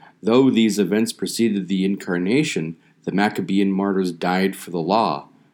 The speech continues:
and therefore the Logos of God. I decided that maybe an appropriate way to talk about Job is to talk about him the same way that Saint John Chrysostom once did in a homily. So here it goes.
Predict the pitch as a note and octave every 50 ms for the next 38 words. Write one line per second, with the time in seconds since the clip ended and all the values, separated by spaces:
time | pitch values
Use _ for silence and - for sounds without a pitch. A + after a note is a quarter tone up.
0 | _ - F2+ F2+ E2+ F#2+ F2+ F2+ - - - F2+ F2+ F2 E2+ E2+ E2+ F2 E2+ F2
1 | E2 E2 E2 - - D#2 D2 - G2 G2+ G#2 F2+ C#2+ A1+ B1 - - - - -
2 | - _ _ - - - _ _ _ _ _ _ _ _ _ - - _ - C3+
3 | C#3 D3 D3 - G#3 A#3 C#4 A#3+ F#3+ D3 A#2+ A2 A2+ B2+ C3+ C3+ C3 A#2 G#2+ F#2+
4 | - - - G#2 G#2 - - - F#3+ G#3 B2 - C3+ A2 F#2+ F2+ F2 G#2+ A2+ A2
5 | A#2 A#2 - A2 G2 - A#2 - - _ _ _ _ _ _ _ _ _ - -
6 | D3+ G#3 G#3 A#3+ G#3+ - A#2+ G2 F#2 F2 E2+ - F2 D#2 E2 E2+ E2 F#2 G2 F#2+
7 | - - - - G2+ G#2 - - G2+ - B2 A2+ A#2 B2+ A#2 A2+ G#2+ G2+ G2+ -
8 | - A#2 A#2 A#2 A2+ G#2+ G#2+ G#2 A2 A#2 A2 G2 G2+ G2 - - - G#2 G#2 A2+
9 | A2+ A2 A2 G#2 G#2+ A2+ A2 - - A#2 G2 - - - - - G#2 F#2 F2+ F2
10 | F2 F#2+ F#2+ - - F#2+ G2 F#2+ G2 F2+ F2+ F2+ - - F3+ G#3 G#3+ E3+ A#2+ F#2
11 | D2 - - - _ _ _ _ _ _ _ _ _ _ _ _ _ _ _ _
12 | _ _ _ _ _ - - - - - - C3+ - - - - - - A#3 G#3+
13 | G2+ - - - - -